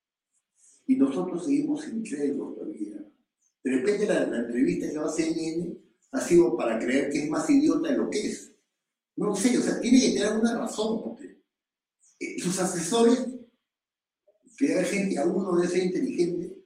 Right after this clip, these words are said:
no pueden mandar a un pesar boca lobo.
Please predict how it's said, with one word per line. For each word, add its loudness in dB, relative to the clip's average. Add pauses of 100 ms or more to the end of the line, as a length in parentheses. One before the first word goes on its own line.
(360)
no -2
pueden 2
mandar 0
a -8
un -8
pesar -2
boca -2
lobo. -2